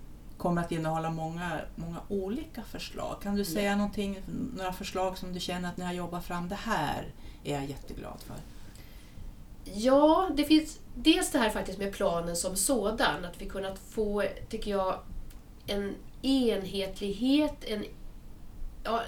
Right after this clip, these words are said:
Speaker 2: det har varit så roligt att se att människor blir glada ute när jag säger att det här är ingenting som är kortsiktigt. Utan det ska vara en långsiktig plan, och med långsiktig för mig så är det fem, tio, femton år.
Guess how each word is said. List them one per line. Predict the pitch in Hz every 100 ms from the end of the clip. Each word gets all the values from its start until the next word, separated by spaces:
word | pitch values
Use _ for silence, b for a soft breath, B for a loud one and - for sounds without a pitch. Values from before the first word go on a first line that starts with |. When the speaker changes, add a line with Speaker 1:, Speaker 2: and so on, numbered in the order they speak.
| -
Speaker 2:
det | 247
har |
varit | 277 285
så | 233
roligt | 277 220 202 220
att |
se | 214 202
att | 202
människor | 220 202 180 190
blir | 196
glada | 202 226 185 196 247
ute | 214 170 - 220
när | 185
jag | 185
säger | 185 180 185
att | 180
det | 160
här | 180 180
är |
ingenting | - 196 170 - -
som | -
är | -
kortsiktigt. | - - - - - - - - B B B B B B B B
Utan | 202 196 208 -
det | 196
ska | 202 196
vara | 175
en | 180
långsiktig | 233 190 160 - 214 - 220
plan, | 180 170 170
och | 175
med | 196
långsiktig | 226 175 170 226 240 247
för | 208
mig | 214 247
så | -
är | 247 175
det | 254
fem, | - 180 170 -
tio, | - 170 160
femton | - 175 165 - 208 370
år. | - 196 226